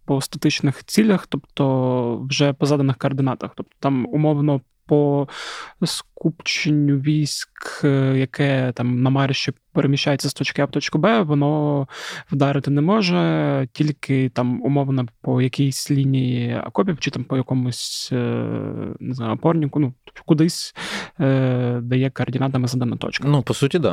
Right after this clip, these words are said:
Speaker 1: Мгм.
Speaker 2: Ну, тобто це якраз логіка в тому, що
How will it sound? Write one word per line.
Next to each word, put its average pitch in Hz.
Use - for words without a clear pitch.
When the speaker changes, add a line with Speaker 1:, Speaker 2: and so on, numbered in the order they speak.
Speaker 1:
Мгм. 139
Speaker 2:
Ну, 135
тобто -
це 104
якраз 98
логіка 107
в -
тому, 107
що 90